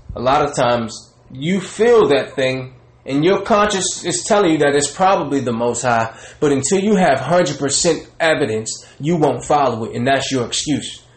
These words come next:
Your excuse is just to say, "Well, I, I don't know. I wasn't sure if that was the Most High or what that was. I don't know what it was.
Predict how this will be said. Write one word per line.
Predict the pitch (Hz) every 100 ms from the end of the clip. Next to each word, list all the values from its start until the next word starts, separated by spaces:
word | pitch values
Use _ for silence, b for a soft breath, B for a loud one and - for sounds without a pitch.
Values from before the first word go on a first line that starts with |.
| b b
Your | 135 135
excuse | - 175 170 127
is | 107
just | 127 117
to |
say, | 113 127 123
"Well, | 127 123 127
I, | 117 117 143 139
I | 175
don't | 165
know. | 131 123
I | 123
wasn't | 170 127 120
sure | - 143
if | 139
that | 151 143
was | 180 214 127
the |
Most | 131 147 147
High | 151
or | 120
what | 208 240
that | 147 120
was. | 117 113 104 143
I |
don't | 190 165
know | 120
what | 143 220
it | 139
was. | 139 117 110